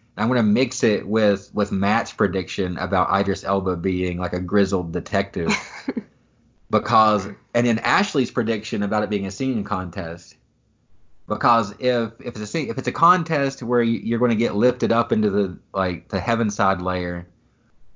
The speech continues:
Speaker 1: then it's gonna be, all the contestants are gonna start getting picked off one by one. They're gonna, like, be ca-, they're gonna start finding bodies, and, and our Idris Elba detective is gonna be trying to figure out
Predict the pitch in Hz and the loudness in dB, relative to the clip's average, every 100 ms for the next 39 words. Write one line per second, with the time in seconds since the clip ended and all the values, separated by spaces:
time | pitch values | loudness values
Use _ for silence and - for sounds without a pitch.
0 | - - - 104 113 110 104 - 117 104 | -20 -20 -14 0 2 2 0 0 2 2
1 | 113 113 107 101 90 - _ _ _ _ | 2 2 2 0 -2 -10 _ _ _ _
2 | _ _ 117 135 131 127 104 123 120 113 | _ _ 4 4 4 0 0 0 0 0
3 | 107 101 117 98 92 101 113 - 104 90 | -2 -2 0 -4 -4 -6 -6 0 0 0
4 | 85 98 98 90 85 87 87 92 78 80 | -2 -4 -4 -2 -2 -4 -6 -6 -8 -10
5 | 85 92 95 90 87 85 95 - 107 - | -6 -4 -4 -4 -6 -6 -10 -6 -6 -2
6 | 101 101 95 - 98 - 95 87 82 85 | -2 -2 -4 -2 -2 0 -2 -2 -4 -2
7 | 90 78 73 - _ _ _ _ _ _ | -2 -4 -10 -18 _ _ _ _ _ _
8 | _ _ _ 98 90 - 104 95 95 92 | _ _ _ -8 -8 -4 -2 0 0 2
9 | 104 104 101 98 101 98 92 92 110 101 | 2 2 0 0 -2 0 -4 -6 -6 -4
10 | 98 90 90 98 92 87 87 101 92 87 | -6 -6 -6 -4 -4 -4 -4 -4 -4 -6
11 | - 90 92 92 87 73 | -4 -2 0 0 0 -4